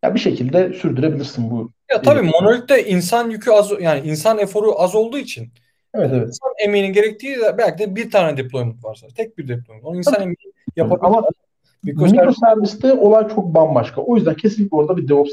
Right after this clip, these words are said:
Speaker 1: ekibinin, ben de yani bak, DevOps sürecinin oturması başka bir şey. DevOps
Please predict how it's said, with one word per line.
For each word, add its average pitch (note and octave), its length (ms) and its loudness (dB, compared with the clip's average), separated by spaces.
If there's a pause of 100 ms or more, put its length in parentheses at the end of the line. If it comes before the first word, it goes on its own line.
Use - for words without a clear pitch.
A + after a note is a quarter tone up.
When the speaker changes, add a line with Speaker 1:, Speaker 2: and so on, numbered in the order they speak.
Speaker 1:
ekibinin, C#3 600 -4
ben D3+ 160 2
de C3+ 60 -2
yani B2 120 0
bak, A#2+ 140 -12 (120)
DevOps F#3+ 340 2 (480)
sürecinin E3 320 0
oturması E3 540 -2
başka D3 320 0
bir - 40 -8
şey. B3 180 -10 (640)
DevOps A3 360 2